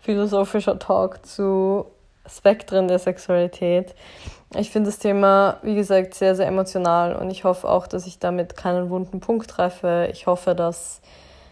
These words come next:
ihr von meiner Geschichte oder von meinen Worten euch inspiriert fühlt, dass ihr dem Ganzen etwas abgewinnen könnt und dass ihr vielleicht auch Lust habt, eure eigenen Erfahrungen mit mir zu teilen, was Outing angeht, was Erfahrungen angeht und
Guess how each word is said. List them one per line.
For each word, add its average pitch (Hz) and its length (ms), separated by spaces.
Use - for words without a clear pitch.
ihr 185 580
von 180 220
meiner 175 220
Geschichte 175 640
oder 180 160
von 175 240
meinen 170 600
Worten 175 840
euch 180 360
inspiriert 233 480
fühlt, 180 280
dass 175 160
ihr 175 80
dem 175 180
Ganzen 170 280
etwas 190 240
abgewinnen 175 560
könnt 175 320
und 190 140
dass - 160
ihr 208 120
vielleicht 190 480
auch 196 220
Lust 220 260
habt, 196 160
eure 180 160
eigenen 190 360
Erfahrungen 180 580
mit 180 160
mir 196 140
zu 190 180
teilen, 170 460
was - 180
Outing 196 380
angeht, 175 560
was 185 320
Erfahrungen 190 640
angeht 175 480
und 175 460